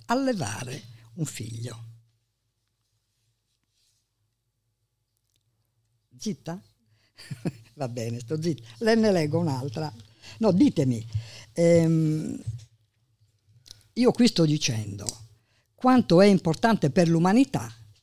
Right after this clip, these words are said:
che l'adolescenza abbia questi momenti fondamentali della vita. E perché nell'adolescenza questo si manifesta? Perché quello è il mom-, il momento in cui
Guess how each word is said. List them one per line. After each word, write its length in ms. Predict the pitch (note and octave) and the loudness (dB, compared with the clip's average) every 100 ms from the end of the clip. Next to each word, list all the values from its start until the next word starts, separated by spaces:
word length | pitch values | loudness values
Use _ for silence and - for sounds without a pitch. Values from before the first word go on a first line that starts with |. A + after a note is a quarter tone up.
| _ - | _ 0
che 140 | F#3+ | 2
l'adolescenza 880 | F#3 G3 C4 C4 - B2+ B2+ G3 B2 | 2 2 -2 -2 -4 -4 -4 -6 -6
abbia 260 | C#3 F#3 | -4 -6
questi 300 | - D3+ - | -4 -6 -4
momenti 520 | D#3+ B2+ A2 A2 - | -4 -4 -8 -10 -12
fondamentali 800 | A#2+ - C4+ A#3 A#3+ A#3 B3+ D3+ | -10 -6 -4 -2 -4 -4 -2 -2
della 200 | F3+ D3 | -2 -4
vita. 380 | B2 A#2+ - - _ _ _ _ _ _ _ _ _ _ _ _ _ _ _ _ _ _ _ _ _ _ | -6 -10 -12 -20 _ _ _ _ _ _ _ _ _ _ _ _ _ _ _ _ _ _ _ _ _ _
E 320 | A#3 A3 G#3+ G3+ - | 2 4 4 2 2
perché 340 | A#3+ A3+ E3 | 4 6 6
nell'adolescenza 920 | D3+ D3 C#3+ C#3 C#3 - C#3 B2 C3 | 6 6 2 2 0 2 0 0 -4
questo 280 | B2+ B2 - | -2 -4 -4
si 140 | - | -4
manifesta? 640 | C3 B2+ B2 B2 A#2 - C3+ | -2 -2 -4 -6 -8 -8 -4
Perché 280 | F#3+ A3+ | -2 -2
quello 340 | A3+ C4 G3 G#3+ | -2 0 0 4
è 80 | A#3 | 4
il 100 | B3 | 4
mom-, 340 | A#3+ B3+ B3 | 2 2 0
il 180 | A3+ A3 | 2 2
momento 420 | B3+ A3 E3+ C4 | 4 2 2 2
in 160 | D4+ D4+ | 0 0
cui 440 | G3 D3+ G#3+ | 0 0 -2